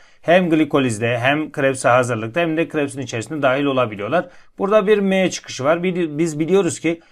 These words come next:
amino asitlerin içerisindeki amonya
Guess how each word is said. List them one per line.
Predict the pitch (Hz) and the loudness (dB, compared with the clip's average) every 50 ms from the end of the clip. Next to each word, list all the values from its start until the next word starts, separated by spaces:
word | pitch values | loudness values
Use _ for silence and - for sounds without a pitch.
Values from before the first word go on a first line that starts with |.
| _ _ _ _ - | _ _ _ _ 0
amino | 139 147 165 180 185 | 2 2 2 2 4
asitlerin | 180 175 175 - 170 - - 180 175 165 147 | 4 2 2 0 -6 -4 -2 0 0 0 0
içerisindeki | - 151 139 135 127 - - 143 139 131 123 123 117 107 - 151 143 | -2 -2 -2 -2 -2 -4 -4 -2 -2 -2 -2 -2 -4 -4 -4 -6 -6
amonya | - 123 127 135 135 131 127 123 117 107 101 101 107 127 156 170 - | -2 -2 -2 0 0 0 -2 -2 -2 -2 -2 -2 0 0 -2 -2 -6